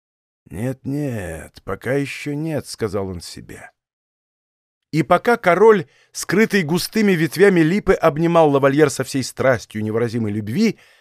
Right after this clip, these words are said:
Кольбер, пошарив в бумажнике, спокойно вытащил из него сложенную в форме письма бумагу,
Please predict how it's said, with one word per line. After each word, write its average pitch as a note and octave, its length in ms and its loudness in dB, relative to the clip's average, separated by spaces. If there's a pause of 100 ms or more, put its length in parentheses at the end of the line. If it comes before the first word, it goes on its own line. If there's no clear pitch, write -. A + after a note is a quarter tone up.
(180)
Кольбер, E3 540 4
пошарив C3 520 2
в E2+ 100 -14
бумажнике, E3+ 720 2 (180)
спокойно G3+ 520 2
вытащил F#3 440 -2
из C#3 160 -4
него E3 180 2
сложенную E3 560 0
в - 60 -10
форме C3 260 0
письма C3+ 320 -4
бумагу, B2 600 -2